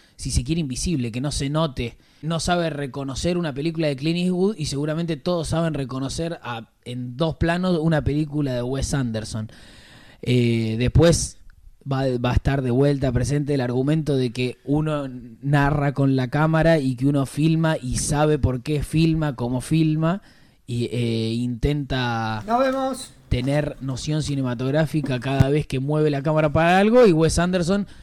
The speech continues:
Speaker 1: solamente intenta, eh, buscar la estética, buscar que, que lo que filma quede, eh, como algo publicitario. Ah, mirá, eligió el rosa y él no sé qué color pega con tal.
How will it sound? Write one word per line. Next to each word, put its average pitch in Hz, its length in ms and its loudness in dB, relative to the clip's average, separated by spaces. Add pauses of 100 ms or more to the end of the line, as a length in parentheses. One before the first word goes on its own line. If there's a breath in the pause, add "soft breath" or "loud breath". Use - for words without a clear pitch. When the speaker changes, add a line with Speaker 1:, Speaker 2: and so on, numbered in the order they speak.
(260 loud breath)
Speaker 1:
solamente 175 800 4
intenta, 180 880 2 (260)
eh, 110 840 -2
buscar 151 360 -2
la 156 120 0
estética, 113 640 -6
buscar 139 600 -6
que, 113 560 -4 (280 soft breath)
que 135 120 -2
lo 131 120 -2
que 117 140 -6
filma 170 540 0
quede, 131 800 -2
eh, 120 180 -10
como 127 240 -6
algo 147 220 -2
publicitario. 123 840 -6 (220 loud breath)
Ah, 165 300 -2
mirá, 143 360 -4
eligió 127 360 -4
el 147 120 -2
rosa 151 500 -2
y 143 240 -2
él 151 300 -2 (280 soft breath)
no 135 120 -4
sé 131 140 -4
qué 117 120 -8
color 117 340 -4
pega 113 260 -4
con 113 180 -8
tal. 107 260 -6